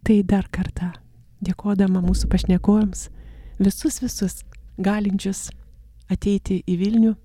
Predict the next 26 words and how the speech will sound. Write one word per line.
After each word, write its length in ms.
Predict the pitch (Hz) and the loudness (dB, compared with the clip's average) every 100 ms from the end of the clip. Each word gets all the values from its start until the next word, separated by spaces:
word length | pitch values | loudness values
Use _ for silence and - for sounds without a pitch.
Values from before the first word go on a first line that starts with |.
| - | -10
į 140 | 185 | -6
Šventų 340 | 180 170 190 | -6 -2 0
Jonų 240 | 180 175 180 | 2 2 2
bažnyčią, 600 | 175 175 185 214 214 202 _ _ - | 0 2 2 0 -2 -6 _ _ -6
laukiam 520 | 196 202 190 180 170 - - - | 0 2 0 -2 -6 -8 -14 -8
penktadienį, 720 | 196 175 190 220 214 214 202 196 | -4 -2 0 0 2 2 0 -2
kovo 320 | - 185 185 | -4 -4 -4
dvidešimt 380 | 180 180 190 180 | -4 -4 -2 -2
devintą 340 | 180 180 185 | 0 -2 -2
dieną, 320 | 175 202 208 | -4 0 0
aštuonioliktą 680 | 202 - 185 185 175 - 180 | 0 0 2 0 -2 -8 -8
valandą. 400 | 185 208 208 202 - _ _ _ _ _ _ | -4 -4 -2 -4 -6 _ _ _ _ _ _
Sakydama 440 | - 226 240 214 214 | -2 0 4 4 4
iki 160 | 220 | 0
sutikimo, 540 | - - - 240 240 220 | -6 -6 -2 2 2 2
sakau, 380 | 208 - 196 208 196 - | -4 -4 -6 -6 -8 -18
kad 320 | - 190 - - - - _ | -14 -14 -14 -20 -20 -20 _
bandėme 460 | 196 208 196 190 190 - - | 0 2 2 0 -2 -6 -12
kalbėtis, 680 | 196 190 214 233 - 247 - - | -6 -4 -2 -2 -4 -8 -10 -10
labai 420 | 196 185 202 190 - - _ | -4 -2 -2 -4 -6 -16 _
tik 180 | - 226 | -4 -4
tai 220 | - 196 175 - | 0 -2 -2 -8
akimirkos 640 | 190 - 247 233 - 214 - | -4 4 6 6 0 -4 -2
kelios, 460 | 208 202 190 - | -2 0 0 -4
kurios 340 | - 190 185 - | -4 -4 -2 -4
turėtų 460 | - 185 185 190 | -4 -4 -4 -6